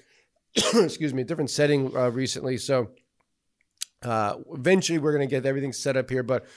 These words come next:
we're still, uh, playing around with, uh, the different studios and, and different things that we keep buying and, and cameras and stuff. So, but this is good enough for a holiday Friday. So, uh, let's talk about the markets. Uh, as I mentioned, four thousand here.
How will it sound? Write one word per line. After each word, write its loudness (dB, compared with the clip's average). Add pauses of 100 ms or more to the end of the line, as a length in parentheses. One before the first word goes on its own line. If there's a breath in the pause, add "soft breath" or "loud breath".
(160 loud breath)
we're 0
still, 4
uh, 4
playing 0
around 2
with, -2
uh, 2
the -2
different -4
studios -4
and, -6
and -6
different -8
things -6
that -8
we -10
keep -16
buying -8
and, -8
and -8
cameras -8
and -10
stuff. -12
So, -6 (580 loud breath)
but 0
this 10
is 4
good 10
enough 10
for 4
a 8
holiday 10
Friday. 6
So, 4
uh, 8
let's 2
talk 0
about 2
the 0
markets. 2
Uh, 6
as 2
I -2
mentioned, 0
four 0
thousand 2
here. 4